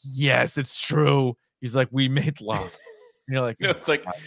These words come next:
Speaker 2: he
Speaker 1: dude."
Speaker 2: did the thing, was it in Liar Liar when he gets out of the elevator? "It was me." <laughs>
Speaker 1: That's what it was like, "Dude, you didn't need to go there."
Speaker 2: You didn't need to do that, man.
Speaker 1: Now, as soon as Cole reveals the truth, and he's like,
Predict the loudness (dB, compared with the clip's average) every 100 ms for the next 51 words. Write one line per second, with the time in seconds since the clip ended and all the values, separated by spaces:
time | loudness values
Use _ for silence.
0 | -6 -2 0 0 0 -2 0 0 -2 -2
1 | 4 4 4 2 0 0 -2 -4 -4 -4
2 | -4 -4 -4 -6 -6 -6 4 4 6 4
3 | 2 0 -6 0 2 2 2 0 2 2
4 | 2 -2 0 0 0 -4 -2 -2 -4 -10
5 | -10 -12 -8 -6 -6 -8 -16 -16 -8 -2
6 | 0 2 6 6 6 4 2 2 2 0
7 | 0 0 0 -2 -2 -6 -8 -6 -6 -6
8 | -2 -2 -2 0 2 2 0 -4 -4 -4
9 | -6 -2 -2 -2 0 0 0 _ -4 -2
10 | -2 -4 -2 -2 -2 -4 -2 2 4 4
11 | 2 -2 -8 -14 -18 _ _ _ -2 2
12 | 4 4 2 0 0 0 0 -4 -2 -2
13 | 0 2 4 2 0 -2 -2